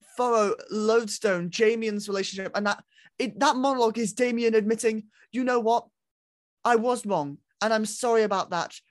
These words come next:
but I want a second chance." And it is beautifully conveyed because both of them still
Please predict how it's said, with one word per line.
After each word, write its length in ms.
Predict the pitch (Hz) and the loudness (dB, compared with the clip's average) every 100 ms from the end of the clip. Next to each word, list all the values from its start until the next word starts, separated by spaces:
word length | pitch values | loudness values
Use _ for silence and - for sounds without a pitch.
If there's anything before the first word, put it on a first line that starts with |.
| - | -14
but 200 | 180 226 | -2 2
I 80 | 220 | 2
want 300 | 208 226 220 | 2 -2 -4
a 40 | |
second 400 | 214 202 202 196 | -6 -6 -6 -8
chance." 540 | 175 170 143 131 - - _ - - | -8 -6 -8 -8 -14 -14 _ -16 -2
And 140 | 240 | 0
it 120 | 240 254 | 0 -4
is 220 | 233 139 - _ _ - 202 202 | -6 -6 -12 _ _ -20 -18 -10
beautifully 560 | 220 294 294 294 254 | 2 2 2 -4 -6
conveyed 420 | 247 226 214 185 180 | -4 0 2 0 -2
because 180 | 214 208 | -6 -2
both 220 | 254 269 | 0 -2
of 60 | 247 | -4
them 100 | 240 | -8
still 280 | - 302 | -6 -6